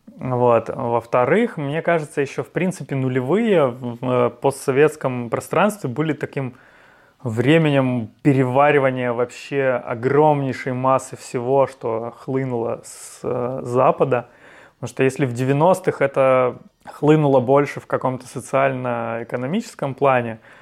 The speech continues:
вот, а потом уже подоспел и, э, пласт вот этот культурный, и его стало так много, что все нулевые просто происходило какое-то такое кашеобразное бурление, и в нулевые я не могу отметить вообще, чтобы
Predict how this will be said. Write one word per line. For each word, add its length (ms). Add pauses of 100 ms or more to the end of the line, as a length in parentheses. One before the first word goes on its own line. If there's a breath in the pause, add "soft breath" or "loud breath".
(180 loud breath)
вот, 400
а 300
потом 400
уже 140
подоспел 680
и, 60
э, 840 (120)
пласт 440
вот 160
этот 260
культурный, 760
и 260
его 280
стало 340
так 200
много, 320
что 160
все 160
нулевые 500
просто 360
происходило 580
какое-то 420
такое 400 (680 loud breath)
кашеобразное 880
бурление, 760
и 220
в 160
нулевые 500
я 60
не 100
могу 420
отметить 520
вообще, 320
чтобы 380